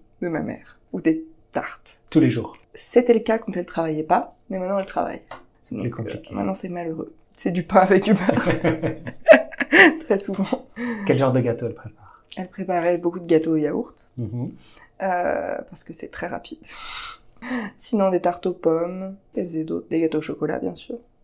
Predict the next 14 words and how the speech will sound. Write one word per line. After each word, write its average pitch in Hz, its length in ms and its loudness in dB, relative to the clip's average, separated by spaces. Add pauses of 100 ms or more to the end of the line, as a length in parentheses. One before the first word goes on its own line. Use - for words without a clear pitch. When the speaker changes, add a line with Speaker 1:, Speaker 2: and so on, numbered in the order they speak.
(200)
Speaker 2:
Donc 131 100 -2
ça, 175 120 12
c'est 165 120 6
le 139 80 6
quatre - 260 2
heures. 180 340 8
Speaker 1:
Le 180 80 -2
quatre - 240 -4
heures. - 540 6 (1160)
<laughs> 208 800 -6
Et 190 340 6
donc, 175 300 -2
au 147 100 2
dîner. 151 520 0